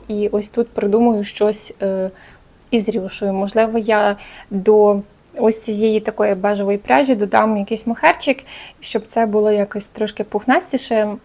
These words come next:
м, ну, щоб трошки якось відрізнялося від самої шкарпетки.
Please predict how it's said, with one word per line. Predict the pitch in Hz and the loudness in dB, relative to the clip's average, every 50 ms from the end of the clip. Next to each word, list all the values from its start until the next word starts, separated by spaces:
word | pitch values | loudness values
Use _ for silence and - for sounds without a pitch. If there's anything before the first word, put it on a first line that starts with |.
| _ _ _ - 196 | _ _ _ -14 -10
м, | 185 202 202 196 190 185 185 185 180 180 | -6 -6 -4 -4 -4 -6 -6 -6 -6 -6
ну, | 180 - 269 277 | -4 0 0 0
щоб | 262 - 226 - _ _ - | 0 -2 -10 -12 _ _ -2
трошки | - 277 277 285 - 254 | 0 0 0 2 2 2
якось | 233 233 233 214 - - | 0 0 -2 -8 -8 -6
відрізнялося | 208 196 233 220 202 233 233 226 214 214 220 - - 196 185 - - - - - - - - - - - | -2 -2 0 2 6 6 8 8 6 4 2 0 -2 -6 -6 -8 -14 -20 -20 -20 -20 -20 -20 -18 -12 -10
від | 196 - | -8 -6
самої | - 196 196 196 196 | -4 -4 -4 -4 -6
шкарпетки. | - - 202 - - - - - - | -8 -12 -18 -16 -16 -18 -18 -18 -20